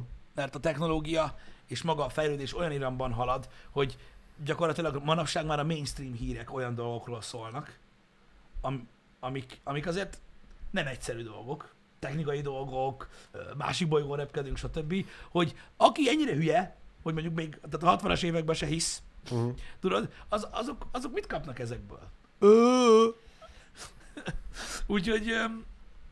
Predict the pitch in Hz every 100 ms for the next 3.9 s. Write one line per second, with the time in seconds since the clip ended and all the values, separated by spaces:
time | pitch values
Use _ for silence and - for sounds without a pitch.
0 | - - - _ - - - 180 180 175
1 | - - - - 185 214 220 190 170 143
2 | 147 170 - 254 247 190 151 - - -
3 | - 190 170 143 131 123 113 110